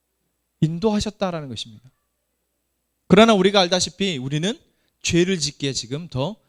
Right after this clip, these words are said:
빠르고, 하나님의 기준, 하나님의 말씀대로 살기보단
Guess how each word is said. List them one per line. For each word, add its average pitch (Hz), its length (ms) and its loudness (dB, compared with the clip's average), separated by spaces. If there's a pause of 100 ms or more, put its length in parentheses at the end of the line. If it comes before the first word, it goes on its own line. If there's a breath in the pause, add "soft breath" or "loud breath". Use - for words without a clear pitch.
(160)
빠르고, 123 520 -2 (320 soft breath)
하나님의 269 500 2
기준, 170 380 -4
하나님의 285 420 -2
말씀대로 185 500 -4
살기보단 170 640 -4